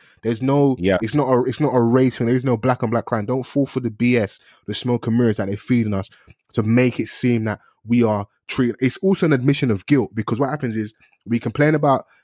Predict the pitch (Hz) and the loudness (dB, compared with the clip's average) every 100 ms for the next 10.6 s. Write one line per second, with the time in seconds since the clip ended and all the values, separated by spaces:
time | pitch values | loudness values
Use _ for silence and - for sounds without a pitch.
0 | - 120 113 - 127 113 107 - 110 113 | -4 0 0 2 0 2 -2 0 2 2
1 | 98 101 131 _ _ 110 104 107 104 139 | 0 -2 -6 _ _ -6 -4 -4 -2 -2
2 | 139 120 113 104 - 120 101 101 107 104 | 0 2 0 0 0 0 0 -2 0 2
3 | 104 107 98 98 - _ - 104 107 107 | 2 0 -2 -6 -10 _ -2 0 2 2
4 | 104 104 - 104 95 110 - 98 101 - | 0 0 -2 -2 0 -2 -2 -4 -4 0
5 | 120 104 98 _ _ - 131 151 139 143 | 0 0 -2 _ _ 0 2 2 0 0
6 | 127 110 120 131 - 95 101 107 95 _ | 2 0 -2 -4 -4 -10 -6 -6 -6 _
7 | _ - 104 - - 120 139 131 123 143 | _ -8 -6 -6 -4 0 2 2 2 2
8 | 139 120 120 113 104 113 98 - _ _ | 2 2 2 2 0 -2 -4 -8 _ _
9 | _ _ _ _ _ _ - 170 - 196 | _ _ _ _ _ _ 0 0 2 2
10 | 170 151 123 131 117 - | 2 2 2 0 0 -8